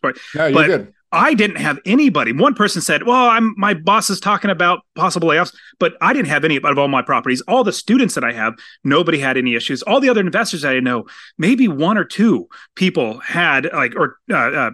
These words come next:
Speaker 1: uh, problems with tenants. But with that, um, we were able to take care of them as well. But, uh,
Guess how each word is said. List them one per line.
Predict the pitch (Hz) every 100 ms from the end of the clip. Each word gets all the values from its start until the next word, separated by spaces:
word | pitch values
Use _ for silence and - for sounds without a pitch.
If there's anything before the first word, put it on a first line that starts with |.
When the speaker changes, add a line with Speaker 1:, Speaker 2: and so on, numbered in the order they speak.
| - -
Speaker 1:
uh, | 151 117 -
problems | 156 165 139 117
with | 127 117
tenants. | 165 104 - - -
But | 175
with | 151 220 226
that, | 123 123 - - - _ -
um, | 143 160
we | 151 254
were | 190
able | 139 151 135
to | -
take | 156 135
care | - 208 190
of | 104
them | 110 104
as | - 123
well. | 120 196
But, | 110 147 - - -
uh, | 214 151